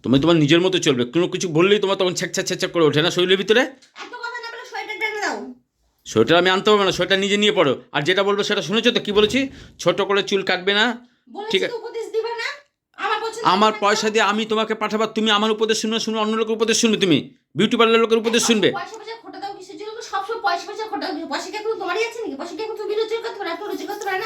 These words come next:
Speaker 2: আমি রোজগার করতে পারি না।
Speaker 1: আমি কি বল-
Speaker 2: খোটাখুটি দাও, সবসময় পয়সা খোটা, পয়সা
Speaker 1: আমি কি
Speaker 2: খোটা।
Speaker 1: বলেছি নাকি তোমাকে?
Speaker 2: কিপটা কথা না, সবসময় পয়সা খোটা দেয়।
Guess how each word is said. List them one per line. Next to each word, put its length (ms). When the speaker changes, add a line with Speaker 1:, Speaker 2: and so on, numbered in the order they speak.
Speaker 2:
আমি 120
রোজগার 280
করতে 160
পারি 160
না। 80
Speaker 1:
আমি 120
কি 100
বল- 220
Speaker 2:
খোটাখুটি 320
দাও, 260
সবসময় 220
পয়সা 200
খোটা, 140
পয়সা 220
Speaker 1:
আমি 160
কি 80
Speaker 2:
খোটা। 100
Speaker 1:
বলেছি 200
নাকি 120
তোমাকে? 340
Speaker 2:
কিপটা 180
কথা 180
না, 100
সবসময় 400
পয়সা 140
খোটা 180
দেয়। 200